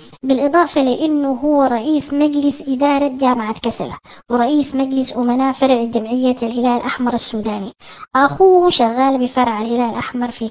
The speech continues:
كسلة، وولد خالته مدير فرع الهلال الأحمر في كسلة. حسب النظام الأساسي للهلال الأحمر السوداني، الترشيح لمنصب الأمين العام بيكون لدورتين.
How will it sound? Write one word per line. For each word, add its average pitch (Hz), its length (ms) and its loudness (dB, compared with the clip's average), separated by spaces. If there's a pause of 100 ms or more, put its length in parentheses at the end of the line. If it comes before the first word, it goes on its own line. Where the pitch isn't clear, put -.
كسلة، 170 320 -6 (360)
وولد 311 340 6
خالته 370 580 4
مدير 277 380 0
فرع 240 360 0
الهلال 240 500 -2
الأحمر 240 540 -6
في 233 280 -10
كسلة. - 320 -6 (320)
حسب 440 260 0
النظام 311 380 4
الأساسي 269 600 -2
للهلال 233 500 -2
الأحمر 233 420 -6
السوداني، 240 600 -2 (560)
الترشيح 269 1000 0
لمنصب 247 600 0
الأمين 262 440 0
العام 277 220 2
بيكون 262 260 2
لدورتين. 240 540 2